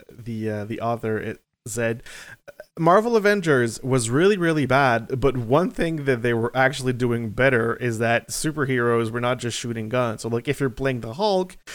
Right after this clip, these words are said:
you're actually, like, jumping around and Hulk smashing things. Like, it's just that the Hulk with a gun, <laughs> which is what, uh, Kill the Justice League seems to be at the moment, just superheroes with guns, which is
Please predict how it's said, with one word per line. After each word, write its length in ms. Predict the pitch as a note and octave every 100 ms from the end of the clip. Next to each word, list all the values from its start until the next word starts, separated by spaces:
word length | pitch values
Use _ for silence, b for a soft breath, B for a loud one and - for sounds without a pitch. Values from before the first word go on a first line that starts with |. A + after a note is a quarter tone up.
| B D#3
you're 200 | B2+ B2+
actually, 680 | C3 - C3+ C3 B2+ B2 _ _ _ _ _ _ A#2
like, 220 | G#2+ - _ _ - C3+ - B2
jumping 380 | C#3+ C3 C3+
around 340 | B2+ C3 B2+ B2
and 120 | A2+
Hulk 280 | B2 B2+ A#2+
smashing 520 | - B2+ B2 - A2+
things. 400 | C3+ B2+ G#2 G2+
Like, 200 | G#2+ -
it's 240 | A#2 A2+
just 280 | - B2+ -
that 180 | C3+ C3
the 60 | B2+
Hulk 300 | - C3 B2+
with 120 | A#2
a 40 | A2+
gun, 360 | B2+ A2+ G#2
<laughs> 120 | C3+ -
which 120 | B2+
is 200 | D#3 -
what, 220 | C#3 - B B B F3+ -
uh, 360 | A#2 A#2 A#2 A2+
Kill 160 | C#3+
the 80 | A#2+
Justice 340 | A2+ B2 A#2+ -
League 200 | G#2+ -
seems 360 | B2+ A#2+ A2
to 120 | -
be 220 | A2 A#2 A2+
at 120 | G#2+
the 60 | G#2+
moment, 440 | A2+ A2+ G#2+ G#2
just 360 | - G2+ - -
superheroes 640 | - A#2+ A#2+ A2 A2 G#2+ A2+
with 120 | A2+
guns, 300 | G#2+ G2+ -
which 120 | A#2
is 200 | A2 -